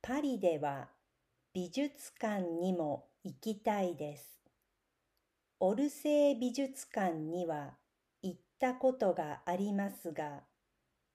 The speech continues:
ルーブルにはまだ行ったことがありません。ピカソ美術館もおすすめされました。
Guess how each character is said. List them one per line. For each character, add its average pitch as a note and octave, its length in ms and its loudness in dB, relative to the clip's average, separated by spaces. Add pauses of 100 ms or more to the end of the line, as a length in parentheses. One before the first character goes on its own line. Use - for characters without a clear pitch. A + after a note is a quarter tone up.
(240)
ル G#3+ 100 0
ー D4+ 300 4
ブ F#3 180 2
ル D#3+ 180 -2
に E3 200 0
は C#3 300 -4 (340)
ま F3 240 0
だ F3 320 0 (260)
行 F3+ 140 -6
っ - 40 -20 (200)
た A3+ 140 4
こ A3+ 180 0
と E3+ 180 2
が G#3 240 0 (180)
あ D#3+ 140 -6
り G3+ 160 0
ま A3 200 2
せ A3 260 2
ん。 C#3 120 -4 (1500)
ピ F#3+ 180 -12
カ D4 220 2
ソ C#4+ 280 2
美 B3+ 160 2
術 C4 400 -6
館 F3+ 220 -2
も D3 480 -2 (380)
お B3+ 100 0
す B3 240 2
す A#3 220 -2
め G#3+ 180 0
さ G#3 220 -2
れ F#3+ 160 4
ま F#3 180 -2
し - 220 -10
た。 D3 240 -4